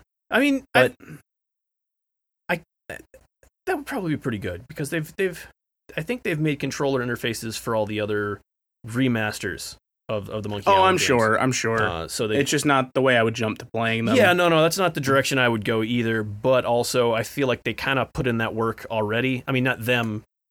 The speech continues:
Speaker 1: directly, 'cause this is, I think, a different, you know, Ron Gilbert's company at this point.
Speaker 2: Yeah,
Speaker 1: So,
Speaker 2: Ron Gilbert
Speaker 1: so different
Speaker 2: is
Speaker 1: people,
Speaker 2: back.
Speaker 1: but,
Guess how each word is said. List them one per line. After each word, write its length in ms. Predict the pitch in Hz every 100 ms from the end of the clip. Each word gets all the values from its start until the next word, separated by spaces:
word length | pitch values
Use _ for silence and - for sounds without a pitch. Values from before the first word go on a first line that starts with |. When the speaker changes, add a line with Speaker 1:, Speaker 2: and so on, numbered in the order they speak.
| _ _ _ _ _
Speaker 1:
directly, 480 | 117 113 110 156 98
'cause 240 | - 98
this 140 | 107 104
is, 280 | 98 - - _ _ _ _ _
I 60 | -
think, 160 | - 104
a 20 |
different, 340 | 107 113 98 - _ _ _ _ _ _ _
you 100 | 139
know, 180 | 101 78 - _ - -
Ron 220 | 110 101
Gilbert's 340 | 104 101 98
company 340 | - 110 101 98
at 100 | 90
this 140 | -
point. 300 | - 107 95 - _
Speaker 2:
Yeah, 340 | 143 151 131 101
Speaker 1:
So, 40 |
Speaker 2:
Ron 200 | 117 127
Gilbert 180 | 127 127
Speaker 1:
so 60 | -
different 220 | 269 247
Speaker 2:
is 60 | 254
Speaker 1:
people, 120 | 208
Speaker 2:
back. 60 | 135
Speaker 1:
but, 200 | 196